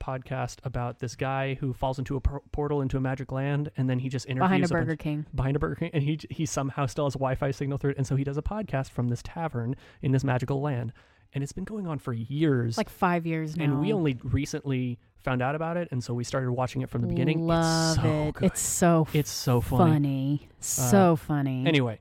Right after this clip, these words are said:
Speaker 1: there's a wizard that's that
Speaker 2: Named
Speaker 1: reference.
Speaker 2: Usador, yeah. He's
Speaker 1: Yeah.
Speaker 2: one of the co-hosts.
Speaker 1: It's great.
Speaker 2: Played by Matt Young. He's so funny.
Speaker 1: But no, I was, uh, Threscienmaga.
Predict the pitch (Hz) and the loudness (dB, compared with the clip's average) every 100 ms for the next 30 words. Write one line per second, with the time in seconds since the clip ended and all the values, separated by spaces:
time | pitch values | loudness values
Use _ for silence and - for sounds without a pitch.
0 | _ 143 131 131 139 139 139 131 110 123 | _ -6 -4 -2 0 2 2 0 -4 -4
1 | 120 - _ _ _ - 180 170 165 156 | -4 -12 _ _ _ 2 4 6 6 4
2 | 151 165 147 143 143 139 117 143 170 175 | 4 2 2 2 0 0 0 2 2 4
3 | 170 151 160 _ - 160 147 143 139 135 | 2 2 -4 _ -4 -2 0 -2 -2 -2
4 | 147 - - - - - - 92 - _ | -4 -8 -14 -14 -12 -12 -14 -16 -16 _
5 | - - - 165 156 151 147 143 151 139 | -20 -8 -2 0 0 -2 -2 -4 -4 -2
6 | 139 147 156 - - - 67 64 - 175 | -2 -2 -2 -4 -8 -8 -10 -8 -10 -14
7 | _ _ 131 123 123 120 _ _ _ _ | _ _ -8 -6 -6 -8 _ _ _ _
8 | _ 139 123 110 131 135 127 - - 131 | _ -8 -6 -4 0 0 -2 -4 -4 -4
9 | - - 127 - 143 139 151 165 180 | -4 -4 -4 -4 -6 -4 -2 -4 -4